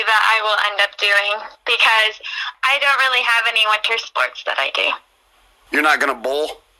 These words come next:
Speaker 1: No. My brother bowls, though. He's pretty good.
Speaker 2: Who's your brother?
Speaker 1: Uh, Russell Brown.
Speaker 2: Is he at Geneseo?
Speaker 1: Yes, he is. He is a freshman this year in high school.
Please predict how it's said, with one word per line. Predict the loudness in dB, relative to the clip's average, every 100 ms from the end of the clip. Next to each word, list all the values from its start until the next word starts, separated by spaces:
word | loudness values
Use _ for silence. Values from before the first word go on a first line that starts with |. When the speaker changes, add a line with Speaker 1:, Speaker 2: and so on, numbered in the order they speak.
| _ _ 2
Speaker 1:
No. | 4 4 4 2 0 -6 -8 -2
My | 0 2
brother | 2 2 2 0
bowls, | -2 0 -2 0
though. | 4 4 2 -2 _
He's | -2 2
pretty | 4 4
good. | 4 2 0 -4 _ _ _ _ _ -18 -14
Speaker 2:
Who's | -12 -8
your | -4
brother? | 2 4 4 0 -8 _ _ _ _ _ _ _ 2
Speaker 1:
Uh, | 4 4 2 0
Russell | -2 -4
Brown. | -2 0 0 -4 -8 _ _ _ _
Speaker 2:
Is | -2 0
he | 0 2
at | 2 2
Geneseo? | 2 0 0 2 2 0 -6 _ _ _ _ _ _ _ -12 -2
Speaker 1:
Yes, | 0 0 -2
he | 0
is. | 2 2 0 -2
He | -2
is | -2 -2
a |
freshman | -4 -2 -2 -2 -4 -6 -4
this | -4 2
year | 2 2
in | 0
high | -6 -6
school. | -6 -4 -4